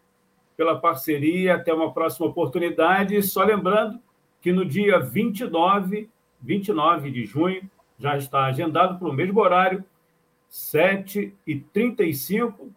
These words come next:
Sete e trinta e cinco é um número cabalístico, pode ser que seja. Sete e trinta e cinco, a deputada estadual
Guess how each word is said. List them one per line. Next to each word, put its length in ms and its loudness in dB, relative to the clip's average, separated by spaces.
Sete 360 -2
e 40 -6
trinta 300 -4
e 100 -4
cinco 400 -6
é 100 -4
um 160 -6
número 500 0
cabalístico, 840 2
pode 200 -2
ser 240 -8
que 60 -20
seja. 420 -8
Sete 380 -2
e 60 -4
trinta 260 -2
e 80 -2
cinco, 500 -6
a 140 -4
deputada 480 -4
estadual 840 -2